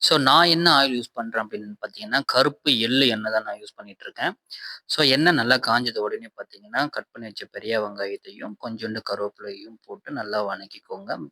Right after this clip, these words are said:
கோல்டன் ப்ரௌனிஷா வர மாதிரி நல்லா வணக்கிக்கோங்க. வணக்கி முடிச்ச கொஞ்ச நேரத்துக்கு அப்புறமா இஞ்சி பூண்டு பேஸ்ட் ஆட் பண்ணிட்டு, இஞ்சி பூண்டு ஸ்மெல்லு போற வரைக்கும் நல்லா வணக்கி விட்டுக்கோங்க. ஒன்ஸ் வந்து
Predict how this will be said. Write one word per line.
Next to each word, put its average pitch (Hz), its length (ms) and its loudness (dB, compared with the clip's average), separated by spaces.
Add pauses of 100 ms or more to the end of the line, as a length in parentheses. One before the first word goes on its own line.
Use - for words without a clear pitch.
(120)
கோல்டன் 110 340 -4
ப்ரௌனிஷா 101 480 -2
வர 101 180 4
மாதிரி 104 220 -6
நல்லா 101 300 0
வணக்கிக்கோங்க. 101 640 -8 (1300)
வணக்கி 170 340 2
முடிச்ச 127 320 0
கொஞ்ச 113 260 -4
நேரத்துக்கு 110 400 -2
அப்புறமா 135 360 -4 (460)
இஞ்சி 117 220 -4
பூண்டு 107 280 -4
பேஸ்ட் 104 300 -8
ஆட் 107 220 -2
பண்ணிட்டு, - 340 -14 (100)
இஞ்சி 143 240 -4
பூண்டு 120 260 -2
ஸ்மெல்லு 117 420 0
போற 107 260 -4
வரைக்கும் 127 360 -6
நல்லா 101 280 0 (460)
வணக்கி 104 280 -12
விட்டுக்கோங்க. 98 460 -10 (720)
ஒன்ஸ் 160 340 4
வந்து 120 320 2